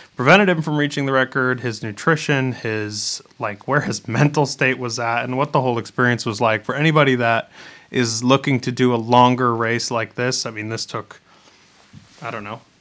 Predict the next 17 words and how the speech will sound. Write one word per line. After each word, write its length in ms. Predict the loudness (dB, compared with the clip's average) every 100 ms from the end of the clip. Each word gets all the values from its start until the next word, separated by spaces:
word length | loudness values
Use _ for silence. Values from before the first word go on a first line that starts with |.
| _ _ -12
thirteen 460 | -12 -10 -14 -12
days, 340 | -10 -8 -10 -12
fourteen 480 | -12 -12 -10 -10
days, 340 | -8 -8 -8 -8
something 360 | -10 -10 -8
like 180 | -8 -6
that. 340 | -2 0 0 -2
Like, 320 | -4 -4 -2
it, 340 | 2 2 0 -6 _ _ _ _ _ _ _
yeah, 180 | -8 -8
fourteen 460 | -6 -2 -2 -2 -4
days, 180 | -4 -4
three 180 | -4
hours 220 | -2 -2 -2
and 80 |
twenty-three 400 | -2 0 0 0
minutes. 460 | -2 0 0 -2